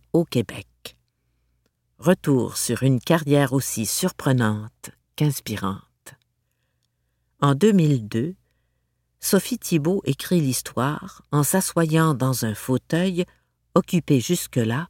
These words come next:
par des hommes. Sa nomination à la barre du T V A de vingt-deux heures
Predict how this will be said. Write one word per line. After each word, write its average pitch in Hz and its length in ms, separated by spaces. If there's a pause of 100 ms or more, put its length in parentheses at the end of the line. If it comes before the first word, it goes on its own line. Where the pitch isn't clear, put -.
par 151 220
des 117 240
hommes. 98 320 (1160)
Sa 160 180
nomination 175 680
à 143 80
la 113 140
barre 120 380
du 113 180
T 143 240
V 127 220
A 127 160
de 110 100
vingt-deux 123 520
heures 131 360